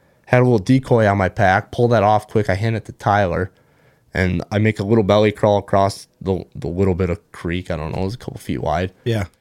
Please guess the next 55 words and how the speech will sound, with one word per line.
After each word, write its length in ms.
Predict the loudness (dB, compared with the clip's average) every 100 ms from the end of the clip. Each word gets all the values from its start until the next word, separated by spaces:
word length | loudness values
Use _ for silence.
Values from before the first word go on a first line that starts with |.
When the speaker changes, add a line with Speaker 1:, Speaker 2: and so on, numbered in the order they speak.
| _
Speaker 1:
Get 120 | 0
across 420 | 2 2 2 2
that, 240 | 2 2 2
I 40 |
get 200 | 0 -2
set 260 | 0 0 2
up, 300 | 2 0 -4
<clears throat> 0 |
and 760 | -6 -6 -14 _ _ _ 0 2
I'm 140 | 4
looking 220 | 2 2
to 40 | 2
where 180 | 4 4
he 60 |
was, 540 | 4 4 4 2 -2 -8
and 80 | -4
I 80 | -2
don't 180 | -2 -2
see 220 | -2 -2
him. 220 | -4 -8 -16 _ _ _ _ _ _ _ _
So 140 | -6
I'm 120 | -6
like, 160 | -6 -6
"Where 120 | -8
the 60 | -8
fuck 240 | -10 -14 -14
did 120 | -12
he 80 | -10
go?" 260 | -6 -6
You 100 | -6
know, 120 | -6
so 140 | -2 -2
I 20 |
look 260 | 0 -2 0
back, 300 | 2 2 0
and 80 |
I 80 | -4
see 400 | -4 -4 -2 -2 -6 _ _ _
the 100 | -2
decoy's, 760 | 2 2 2 0 2 2 0 -2
like, 180 | -2 -2
head, 440 | 2 4 4 0
shoulder, 500 | 0 2 2 4 2
and 200 | 0 -2
back 300 | 0 0 0
a 40 | -2
little 160 | -2
bit. 80 | 0
It 40 | 0
was 100 | -2
just 220 | -6 -2
a, 280 | -2 -2 -6 _ _ _ _ _ _
a 140 | -6 -4
cow 220 | -2 -2
decoy. 360 | -2 -2 -2